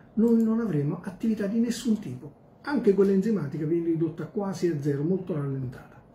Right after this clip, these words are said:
E questo significa che noi potremo sottrarre alle ventiquattro ore tutte le ore che avremo deciso di tenere l'impasto in frigo.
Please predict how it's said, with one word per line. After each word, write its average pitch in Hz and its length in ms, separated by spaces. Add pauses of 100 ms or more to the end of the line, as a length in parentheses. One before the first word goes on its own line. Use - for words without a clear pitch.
(580)
E 226 140
questo 254 320
significa 139 480
che 220 140
noi 165 280
potremo 156 640 (520)
sottrarre 165 960
alle 156 320
ventiquattro 196 720
ore 226 380
tutte 285 340
le 269 100
ore 240 280
che 262 100
avremo 214 300
deciso 226 400
di 240 80
tenere 165 220
l'impasto 180 440
in 220 100
frigo. 143 360